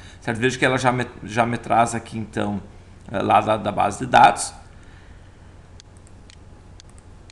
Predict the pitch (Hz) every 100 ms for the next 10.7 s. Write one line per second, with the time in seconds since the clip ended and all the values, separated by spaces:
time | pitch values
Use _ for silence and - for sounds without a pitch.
0 | - - - - - - - 127 127 139
1 | - 143 - - - 135 131 - 131 135
2 | 131 127 120 113 123 117 110 120 117 151
3 | 170 - 123 123 - 123 120 107 135 131
4 | 131 117 110 - 110 104 101 98 104 -
5 | 101 98 127 120 - 123 135 123 123 -
6 | - - - - - - - - - -
7 | 104 104 92 - 101 - 101 - 131 139
8 | 135 - - - - - - - - 107
9 | 123 143 - - - - - - - 110
10 | 107 120 - 113 113 - 131